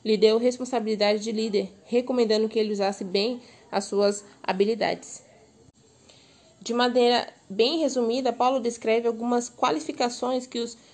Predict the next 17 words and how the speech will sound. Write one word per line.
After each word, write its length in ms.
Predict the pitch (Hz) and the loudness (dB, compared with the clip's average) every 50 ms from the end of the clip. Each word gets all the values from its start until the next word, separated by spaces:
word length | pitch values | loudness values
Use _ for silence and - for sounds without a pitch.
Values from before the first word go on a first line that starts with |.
| _ _ - | _ _ -4
presbíteros 680 | - 262 262 262 233 214 247 269 302 302 233 214 214 | 0 0 0 0 -2 0 0 0 0 0 -2 -2 0
deveriam 440 | 202 214 202 202 208 202 220 247 277 | 2 2 2 2 0 0 0 -2 -2
ter. 320 | 277 - 208 202 208 208 - - - _ _ _ _ _ _ _ _ _ _ _ _ _ _ _ _ _ _ _ _ _ _ _ - - - _ _ _ _ _ | -2 0 0 0 0 0 -6 -16 -20 _ _ _ _ _ _ _ _ _ _ _ _ _ _ _ _ _ _ _ _ _ _ _ -20 -20 -20 _ _ _ _ _
Paulo 260 | - - - 269 269 240 | 0 2 2 2 2 4
deu 140 | 247 247 | 4 4
a 60 | 247 240 | 4 4
Timóteo 520 | 247 240 233 214 214 226 226 220 - 214 | 0 -2 0 2 4 4 4 2 0 -2
um 60 | 214 | -2
conjunto 360 | 208 220 208 196 202 208 208 | -2 -2 -4 -2 -4 -8 -10
similar 500 | - - - 269 277 285 269 254 226 233 226 | -12 -10 -6 -4 -2 -2 -2 0 -2 -2 -2
de 80 | 220 | -4
instruções 500 | 233 233 - 240 220 - - 214 220 240 | -6 -10 -10 -12 -10 -4 -2 -2 -2 -2
para 160 | 233 233 214 214 | -2 -2 -4 -2
a 0 | |
igreja 340 | 202 208 208 208 214 208 | 0 2 2 2 2 0
de 140 | 208 233 240 | -2 -2 -2
Éfeso. 400 | - 196 190 - 180 180 190 185 | -2 -2 -2 -6 -12 -14 -14 -18